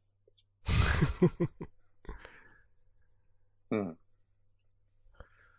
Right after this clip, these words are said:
Speaker 1: あんまり、うー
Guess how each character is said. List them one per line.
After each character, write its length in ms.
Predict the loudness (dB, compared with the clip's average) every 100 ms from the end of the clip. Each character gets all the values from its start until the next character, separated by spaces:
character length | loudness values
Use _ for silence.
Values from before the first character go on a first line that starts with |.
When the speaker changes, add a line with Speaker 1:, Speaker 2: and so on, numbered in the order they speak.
| _ _ _ _ -20 -14 -4
Speaker 1:
あ 80 |
ん 240 | -2 0 2
ま 140 | 2
り、 240 | 2 0 -4 _ _ -20 _ _ -8
う 60 |
ー 20 | -2